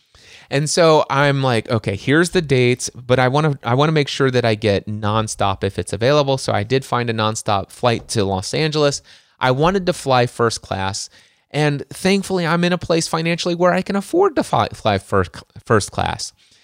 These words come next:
And so, yes, I'm definitely willing to do this. I know how much stress it takes off by, uh, flying first class,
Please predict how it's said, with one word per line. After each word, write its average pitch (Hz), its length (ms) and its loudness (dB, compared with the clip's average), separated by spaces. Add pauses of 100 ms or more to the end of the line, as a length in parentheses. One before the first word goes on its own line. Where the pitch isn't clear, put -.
(220)
And 156 140 0
so, 175 260 4
yes, 170 380 2
I'm 135 240 0
definitely 165 440 0
willing 156 300 -2
to 151 100 -8
do 139 240 0
this. 143 360 2
I 123 100 2
know 135 440 4
how 147 220 -2
much 143 460 -2
stress - 480 0
it - 80 -6
takes 117 260 -4
off 147 300 0
by, 104 320 2 (400)
uh, 95 240 -2 (280)
flying 143 340 0
first 143 320 -2
class, 127 360 0